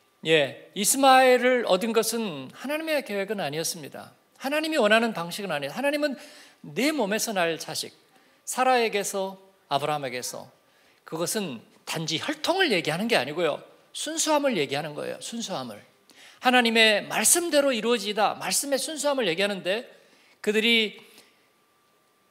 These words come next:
믿음을 구하였지만 인내하지 못했어요. 그래서 그들의 방법으로 이스마엘을 낳았습니다. 그런데 하나님은 아브라함 때문에 이를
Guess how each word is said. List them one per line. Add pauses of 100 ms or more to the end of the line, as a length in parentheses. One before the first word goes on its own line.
(680)
믿음을
구하였지만
인내하지
못했어요. (480)
그래서
그들의
방법으로
이스마엘을
낳았습니다. (420)
그런데
하나님은
아브라함
때문에
이를